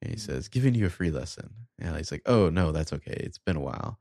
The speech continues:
Speaker 1: But he's got his phone out and just immediately starts playing a tango jam. Like, he had it all queued up. And it's
Speaker 2: Mm-hmm.
Speaker 1: just like, "I'm a really good teacher." And he holds out his hand with a flourish as some wet violin twitches on the speakers. And they dance.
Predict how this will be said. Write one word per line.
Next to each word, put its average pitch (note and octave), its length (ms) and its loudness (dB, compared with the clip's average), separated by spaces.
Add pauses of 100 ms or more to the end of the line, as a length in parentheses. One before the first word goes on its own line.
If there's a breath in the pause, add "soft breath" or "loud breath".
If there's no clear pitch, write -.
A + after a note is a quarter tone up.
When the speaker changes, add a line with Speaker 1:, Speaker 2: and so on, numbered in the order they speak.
(360)
Speaker 1:
But C2 260 0
he's F2 260 -2
got F#2+ 160 6
his E2+ 100 2
phone C#2+ 220 -2
out C#2+ 280 0
and D#2+ 120 -2
just F2 160 -4
immediately A#2 400 4
starts G#2+ 220 4
playing F#2+ 240 0
a D2+ 60 0
tango F2 380 0
jam. D#2 300 -4
Like, D#2+ 160 -4
he E2+ 100 -2
had E2+ 160 2
it D#2+ 60 0
all D#2 140 -2
queued - 280 -2
up. - 220 -2 (460)
And A2+ 100 -2
it's - 120 0
Speaker 2:
Mm-hmm. - 40 -8
Speaker 1:
just - 180 -6
like, C2+ 240 -2 (200)
"I'm G2 140 4
a F2 80 6
really D#2+ 220 2
good F2 180 -6
teacher." - 460 -10 (400)
And - 80 -2
he E2+ 40 0
holds F2+ 220 4
out F#2 100 6
his D#2+ 120 -2
hand E2+ 160 2
with - 100 -8
a D#2 60 -4
flourish F2 520 2
as D#2+ 200 -6
some - 260 -6
wet E2+ 240 2
violin D2+ 640 -2
twitches - 360 -6
on D2 140 -4
the B1+ 60 -4
speakers. - 580 -6 (460)
And D2 80 -4
they D2+ 100 2
dance. B1+ 680 -4